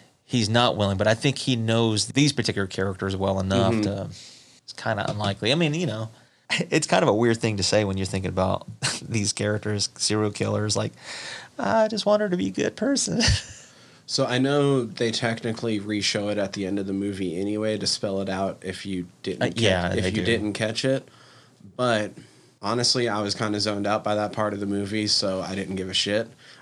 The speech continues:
Speaker 2: I do think that the best rewatch bonus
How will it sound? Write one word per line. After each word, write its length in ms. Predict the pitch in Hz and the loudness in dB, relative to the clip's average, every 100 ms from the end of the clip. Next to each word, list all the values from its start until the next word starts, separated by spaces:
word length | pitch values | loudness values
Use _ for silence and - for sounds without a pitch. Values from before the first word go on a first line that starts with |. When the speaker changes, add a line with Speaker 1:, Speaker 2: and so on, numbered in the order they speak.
| - | -10
Speaker 2:
I 140 | 98 | -8
do 200 | 98 113 | -2 -2
think 220 | 110 107 - | 0 -2 -6
that 140 | 107 | -6
the 100 | 104 | -8
best 600 | 92 _ 104 107 - - | -8 _ -4 0 -2 -4
rewatch 680 | 98 104 107 101 101 95 92 | -6 -4 -4 -4 -4 -4 -6
bonus 580 | 98 101 101 98 - | -4 -4 -4 -2 -2